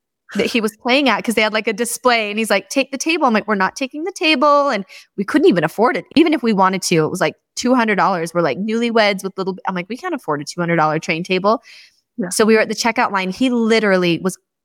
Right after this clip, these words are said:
Speaker 1: on the floor. Like, you know, when they say, like, like, you know, with the pounding their fists and the,
Speaker 2: Yeah.
Speaker 1: the legs, like,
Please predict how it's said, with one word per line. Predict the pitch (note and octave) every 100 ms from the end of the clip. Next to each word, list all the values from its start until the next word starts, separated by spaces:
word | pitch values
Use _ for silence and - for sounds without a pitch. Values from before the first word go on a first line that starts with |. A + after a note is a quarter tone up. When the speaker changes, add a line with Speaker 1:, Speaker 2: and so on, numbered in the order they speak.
| -
Speaker 1:
on | G3 G3+ G#3+ B3+ D#4 D4+ -
the |
floor. | G#3 - A3 G3+ F3+ D3 B2+ - -
Like, | B3
you | D4+
know, | D#4+
when |
they | D4
say, | - B3+
like, | A#3 - _ - G3
like, | A3+ - _ -
you | G#3
know, | A3 G3+
with | G3+ G#3
the | F#3+
pounding | - C4 B3 B3 A#3
their | A#3
fists | A3+ A3 -
and | A3+ G#3+
the, | G#3 G#3 G3+ _ _ _
Speaker 2:
Yeah. | A3 G#3 F3 _ _ -
Speaker 1:
the | G#3 G3 G#3
legs, | G#3 G3+ F#3+ G3
like, | F3+